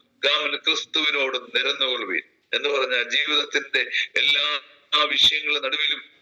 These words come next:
കർത്താവിനോട് നിരപ്പിക്കുവാൻ, നിരപ്പാകുവാൻ ദൈവം കൃപ നൽകുമാറാകട്ടെ. ഇന്ന് പകലിൽ മറ്റൊരു സന്ദേശം ഞാൻ പറയാം. ആമേൻ, സ്തോത്രം. നിരപ്പില്ലാത്ത ഒത്തിരി അനുഭവങ്ങൾ നമ്മുടെ ഇടയിലുണ്ട്.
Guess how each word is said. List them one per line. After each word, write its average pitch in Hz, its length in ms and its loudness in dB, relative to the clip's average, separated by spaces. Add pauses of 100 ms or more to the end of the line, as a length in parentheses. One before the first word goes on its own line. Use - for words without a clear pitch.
(120)
കർത്താവിനോട് 147 680 0
നിരപ്പിക്കുവാൻ, 135 880 0
നിരപ്പാകുവാൻ 143 680 0 (340)
ദൈവം 131 360 -2 (240)
കൃപ 143 240 4
നൽകുമാറാകട്ടെ. 113 560 0
ഇന്ന് 143 160 0
പകലിൽ 139 380 0 (300)
മറ്റൊരു 131 260 0
സന്ദേശം 143 520 2
ഞാൻ 135 160 -2 (200)
പറയാം. 120 360 2 (300)
ആമേൻ, 123 240 0
സ്തോത്രം. - 480 -2 (200)
നിരപ്പില്ലാത്ത 143 840 0
ഒത്തിരി 143 720 -2
അനുഭവങ്ങൾ 147 640 0
നമ്മുടെ 139 260 0
ഇടയിലുണ്ട്. 131 680 0